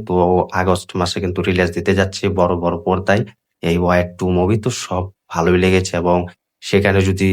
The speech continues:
অভিনেত্রীর কথা বলি যে কিরা আদবানি, তো তার সাথে কিন্তু ভালো একটা পারফরম্যান্স, পারফরম্যান্স এবং ভালো একটা পজিশন আছে। তো সব মিলিয়ে কিন্তু এই মুভিটা ভালোই লেগেছে এবং টিজার, ট্রেলার সব দিয়ে একদম ভালো লেগেছে। তো সব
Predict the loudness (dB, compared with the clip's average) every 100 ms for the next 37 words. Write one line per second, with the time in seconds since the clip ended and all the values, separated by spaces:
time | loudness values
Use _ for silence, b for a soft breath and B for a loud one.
0 | 6 4 4 2 2 2 0 2 -2 -2
1 | -2 -2 -4 -2 2 2 0 B -4 -4
2 | 0 0 0 -2 -4 -4 -4 -4 -2 -2
3 | -2 -4 -6 -2 0 0 0 -4 -2 -2
4 | -2 -4 -2 -4 -6 -10 _ _ -2 -2
5 | 0 0 0 0 -2 -2 -2 -2 -2 -2
6 | -4 -4 -2 -2 -2 -2 -4 -6 -8 -8
7 | 0 -2 0 0 2 0 0 2 2 0
8 | -2 -2 -2 -2 0 0 -2 -4 -8 B
9 | B _ -4 0 0 0 0 2 2 2
10 | 0 2 0 0 -2 0 2 2 2 0
11 | 0 -2 -2 -4 -6 -4 -4 0 0